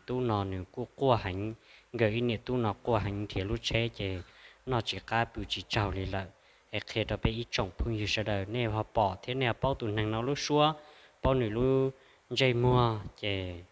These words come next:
nè họ bác kia, thế hồ sọ tông một trồng cờ thế,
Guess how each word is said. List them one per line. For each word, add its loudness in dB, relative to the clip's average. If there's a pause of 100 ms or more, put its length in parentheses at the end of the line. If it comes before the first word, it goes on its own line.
(120)
nè -4
họ 0 (140)
bác -2
kia, 0 (400)
thế 2
hồ 0
sọ -4
tông -2
một -2
trồng -2
cờ -2
thế, -2